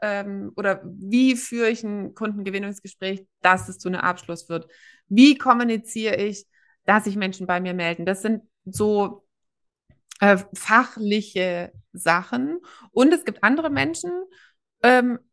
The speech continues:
die reinkommen und denken, ich brauche nur ein Sales-Skript <laughs> und dann, äh,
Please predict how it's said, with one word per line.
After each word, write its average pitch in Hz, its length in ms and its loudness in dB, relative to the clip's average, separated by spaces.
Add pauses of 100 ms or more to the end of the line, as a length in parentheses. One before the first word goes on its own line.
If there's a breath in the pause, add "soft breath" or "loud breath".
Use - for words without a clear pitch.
(180)
die 233 260 2
reinkommen 254 640 2
und 240 160 -2
denken, 269 340 -2
ich 240 160 -6
brauche 240 260 2
nur 311 160 8
ein 311 140 4
Sales-Skript 302 920 -4
<laughs> 415 720 2
und 269 200 2 (140)
dann, 330 200 6 (580 loud breath)
äh, - 560 -2